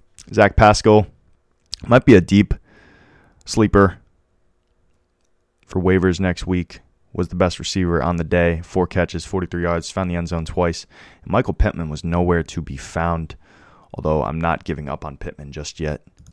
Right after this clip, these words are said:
All right, the Niners did their thing. Jimmy Garoppolo played well. Trey Lance <laughs> came into the game for a couple plays, but one of them most notably, he tossed a five-yard touchdown.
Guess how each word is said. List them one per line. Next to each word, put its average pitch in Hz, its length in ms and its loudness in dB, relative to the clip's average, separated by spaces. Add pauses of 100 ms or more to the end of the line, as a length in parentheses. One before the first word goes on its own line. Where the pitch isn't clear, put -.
(100)
All 87 180 0
right, 95 300 0
the 98 80 -2
Niners 92 640 2 (160)
did 92 180 -2
their 95 180 4
thing. 82 360 -4 (1300)
Jimmy 101 220 -4
Garoppolo 95 580 2
played 98 220 -2
well. 92 380 2 (120)
Trey 104 180 -2
Lance 101 400 -2 (120)
<laughs> - 120 -12
came 110 220 -2
into 104 160 -2
the 98 100 0
game 101 380 -2 (920)
for 87 460 -6
a - 40 -18
couple 127 260 0
plays, 95 520 0 (1300)
but 90 240 0
one 95 100 2
of 95 80 0
them 92 100 -2
most 87 220 -4
notably, 85 360 -4
he 85 120 -8
tossed - 460 -4
a 78 80 -6
five-yard 82 720 0
touchdown. 80 640 -6